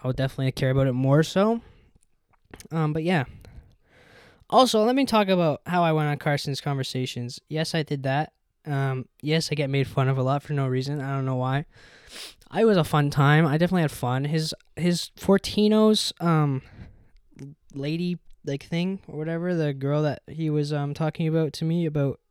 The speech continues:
how she has I B S, irritable bowel, bowel syndrome or whatever the fuck it was.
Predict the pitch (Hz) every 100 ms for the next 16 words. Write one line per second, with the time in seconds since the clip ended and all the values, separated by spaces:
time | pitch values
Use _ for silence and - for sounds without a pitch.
0 | _ - 151 143 139 131 135 143 135 139
1 | 165 - - _ _ _ _ _ _ _
2 | - 143 143 143 135 123 131 143 - 127
3 | 131 147 165 156 160 165 165 160 160 -
4 | 160 151 160 165 190